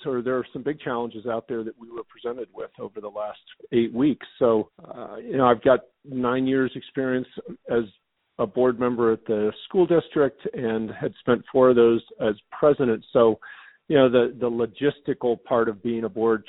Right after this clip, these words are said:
chair, I, I kind of understand the, the, the, the process, if you will, and that's, but that's often the,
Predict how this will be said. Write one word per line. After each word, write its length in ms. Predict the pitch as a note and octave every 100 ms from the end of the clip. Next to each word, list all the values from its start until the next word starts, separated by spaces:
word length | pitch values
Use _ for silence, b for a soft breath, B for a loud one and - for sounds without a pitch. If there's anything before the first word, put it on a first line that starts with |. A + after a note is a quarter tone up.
| -
chair, 420 | A#2 A2 A2 A2 G#2 _ b b b b _ -
I, 500 | C#4 B2+ - D3 D3+
I 40 | A#2+
kind 160 | C#3+ C3
of 120 | A2 G#2 - -
understand 600 | C#3+ C3 A#2+ - B2+ A#2+ A2
the, 200 | A2+ G#2 C3 G#2+
the, 160 | A2+ G2+ - A#2 B2+
the, 120 | G#2 _ A#2+
the 100 | B2+
process, 440 | - C3+ B2 A2+ -
if 140 | A#2+ -
you 140 | A2+
will, 260 | A2+ A#2 A2+
and 80 | A#2+
that's, 180 | C#3+ - - B B
but 120 | - F3
that's 180 | E3
often 400 | F3 E3 - C#3
the, 140 | C3